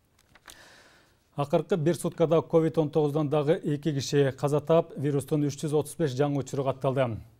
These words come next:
Коронавируска каршы республикалык ыкчам штабтын маалыматына караганда, көз жумган бейтаптардын бири Бишкек шаарынын, бири Ош областынын тургундары. Муну менен пандемия башталгандан бери жаңы типтеги вирустан кайтыш болгондордун саны бир миң эки жүз жетимиш жети адамга жетти.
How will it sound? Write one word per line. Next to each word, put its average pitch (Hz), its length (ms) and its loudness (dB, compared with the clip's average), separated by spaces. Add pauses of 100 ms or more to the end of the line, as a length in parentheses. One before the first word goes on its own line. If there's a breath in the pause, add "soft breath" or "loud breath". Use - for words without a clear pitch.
(160)
Коронавируска 139 640 -2
каршы 139 340 -2
республикалык 151 680 0
ыкчам 143 240 -2
штабтын 143 420 -4
маалыматына 139 480 -2
караганда, 143 480 2 (380 loud breath)
көз 143 180 -2
жумган 139 320 -2
бейтаптардын 135 640 -2
бири 135 260 0
Бишкек 127 380 -2
шаарынын, 143 460 -2 (260 loud breath)
бири 131 320 0
Ош 156 300 0
областынын 139 520 -2
тургундары. 131 540 0 (400 loud breath)
Муну 139 160 -2
менен 143 320 0
пандемия 143 480 0
башталгандан 135 640 -2
бери 135 240 0 (100)
жаңы 135 240 -4
типтеги 139 400 -2
вирустан 135 540 -2
кайтыш 135 320 -4
болгондордун 135 520 -4
саны 139 380 0 (300 loud breath)
бир 135 180 -4
миң 147 240 0
эки 139 120 -8
жүз 131 200 -4
жетимиш 135 320 -2
жети 147 240 -2
адамга 131 320 0
жетти. 123 460 -2